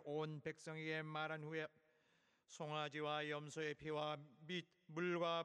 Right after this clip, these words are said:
붉은 양털과 우슬초를 취하여 그 책과 온 백성에게 뿌려 이르되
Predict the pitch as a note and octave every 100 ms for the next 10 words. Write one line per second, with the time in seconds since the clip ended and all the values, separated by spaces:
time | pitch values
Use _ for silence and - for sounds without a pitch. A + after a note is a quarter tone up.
0 | E3+ E3+ E3 E3+ E3 D#3+ D#3+ E3+ D#3+ D#3+
1 | D#3 D#3 D3+ C#3+ D#3 D#3+ D#3 D3 D#3 D3
2 | C#3+ C#3 - G#3+ F#3+ - F#3 E3+ - E3+
3 | D#3+ - - _ _ _ _ _ _ -
4 | D#3+ E3+ D#3+ C#3 D#3+ - D#3+ D#3 D3+ D3
5 | - B3 A3 F3+ A2 - - _ _ _
6 | F#3 E3+ E3+ D#3+ D#3 D#3